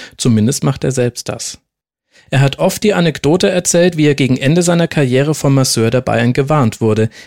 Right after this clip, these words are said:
Der habe mitbekommen, wie Manager Schwan und Präsident Neudecker über den zu dieser Zeit verletzten Hoeneß gesprochen hätten.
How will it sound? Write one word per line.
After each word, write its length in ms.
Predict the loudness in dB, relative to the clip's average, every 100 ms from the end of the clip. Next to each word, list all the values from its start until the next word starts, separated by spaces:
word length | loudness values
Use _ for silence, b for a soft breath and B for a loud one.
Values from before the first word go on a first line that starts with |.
| B -2
Der 260 | 0 2
habe 240 | 2 2 0
mitbekommen, 580 | 0 -2 -4 0 0 2
wie 60 |
Manager 420 | 2 4 2 0 -2
Schwan 360 | 0 0 0
und 100 | 0
Präsident 420 | 0 0 2 2
Neudecker 500 | 2 0 0 -2 -2
über 180 | -2 -2
den 200 | 0 0
zu 140 | 0 -4
dieser 320 | -4 -2 -2
Zeit 280 | 0 -2 0
verletzten 520 | -2 -2 -4 -4 -2
Hoeneß 280 | 0 0 -2
gesprochen 500 | -8 -4 -4 -4 -4
hätten. 300 | -4 -4